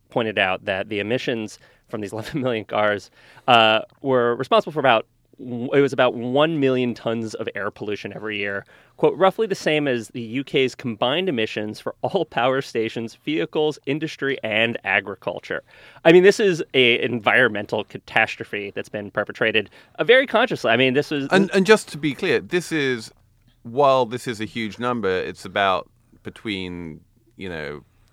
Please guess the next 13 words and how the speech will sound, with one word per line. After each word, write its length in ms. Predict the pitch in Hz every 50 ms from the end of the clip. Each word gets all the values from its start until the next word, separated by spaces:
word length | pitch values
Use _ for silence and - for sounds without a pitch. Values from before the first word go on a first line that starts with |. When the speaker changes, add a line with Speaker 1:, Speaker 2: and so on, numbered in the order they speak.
| _ _ _ -
Speaker 2:
five 400 | _ _ - 92 90 90 87 -
hundred 340 | 90 85 82 80 85 80 78
thousand 320 | 82 80 80 80 90 80
and 80 | 78 76
a 40 | 78
million 340 | 80 80 80 80 78 80 78
tons 340 | - 90 82 82 82 78 80
of 120 | 76 78
N 100 | 78 78
O 140 | 80 80 80
X 200 | 76 - - -
per 200 | - - 82 76
year. 400 | 82 98 117 120 107 92 82